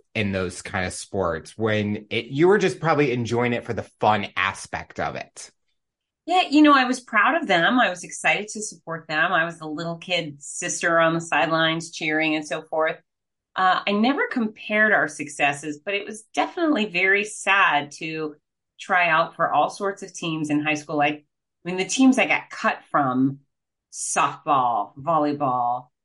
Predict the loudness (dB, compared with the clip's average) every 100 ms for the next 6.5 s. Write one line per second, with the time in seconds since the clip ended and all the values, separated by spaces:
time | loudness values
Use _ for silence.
0 | _ _ -10 -6 -4 -6 -10 _ _ _
1 | _ -12 -4 -2 0 2 2 2 2 2
2 | 0 -2 -4 -6 -4 0 2 2 2 -2
3 | -4 -2 -2 -4 -6 -6 -8 -8 -10 -6
4 | -6 -4 -6 -8 -8 -10 -8 -8 -6 -8
5 | -6 -2 -2 0 0 4 4 4 0 -2
6 | -2 -2 -4 -8